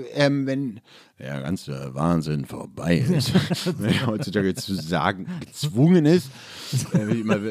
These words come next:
Speaker 1: wann hört denn, hat denn jemals irgendein Wahnsinn aufgehört? Ich kann mich nicht dran erinnern, aber bitte.
Speaker 2: Ja, dann gehen wir dahin. Sehr gut.
Speaker 1: Also wenn wir durchgeimpft sind, äh, gehen wir mit der Herdenimmunität dahin
Speaker 2: Na.
Speaker 1: und, und du wirst das lieben.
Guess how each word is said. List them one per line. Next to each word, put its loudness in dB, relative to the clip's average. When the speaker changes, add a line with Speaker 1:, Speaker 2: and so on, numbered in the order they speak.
Speaker 1:
wann 0
hört 0
denn, 0
hat -4
denn -4
jemals 0
irgendein 6
Wahnsinn 4
aufgehört? 4
Ich -8
kann 4
mich 6
nicht 2
dran 2
erinnern, 0
aber 0
bitte. -6
Speaker 2:
Ja, -2
dann -4
gehen -2
wir 4
dahin. 4
Sehr -6
gut. -4
Speaker 1:
Also 2
wenn 6
wir 8
durchgeimpft 2
sind, 4
äh, 4
gehen 8
wir 10
mit 8
der 4
Herdenimmunität 2
dahin 4
Speaker 2:
Na. -10
Speaker 1:
und, 4
und 4
du -4
wirst 0
das -10
lieben. -10